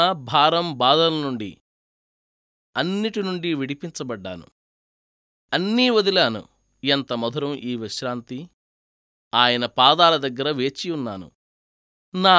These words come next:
అంతరంగాన్ని కడిగి శుభ్రపరిచే ఆ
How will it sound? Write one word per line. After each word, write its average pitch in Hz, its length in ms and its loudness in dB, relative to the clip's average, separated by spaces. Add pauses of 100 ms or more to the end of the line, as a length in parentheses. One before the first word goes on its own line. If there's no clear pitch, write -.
(100)
అంతరంగాన్ని 175 760 -2
కడిగి 156 380 -4
శుభ్రపరిచే 143 720 -6 (560)
ఆ 107 140 0